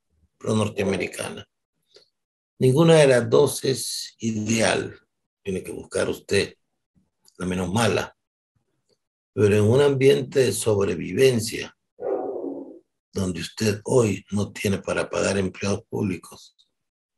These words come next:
y ayer solo ingresaron nueve millones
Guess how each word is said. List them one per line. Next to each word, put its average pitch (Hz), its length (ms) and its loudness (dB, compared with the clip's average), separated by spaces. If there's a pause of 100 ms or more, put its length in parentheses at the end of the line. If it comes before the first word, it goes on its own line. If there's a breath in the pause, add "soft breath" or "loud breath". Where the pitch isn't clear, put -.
(840)
y 104 180 -2
ayer 101 440 4 (920)
solo 104 280 0
ingresaron 104 580 0 (100)
nueve 110 320 2
millones 104 520 0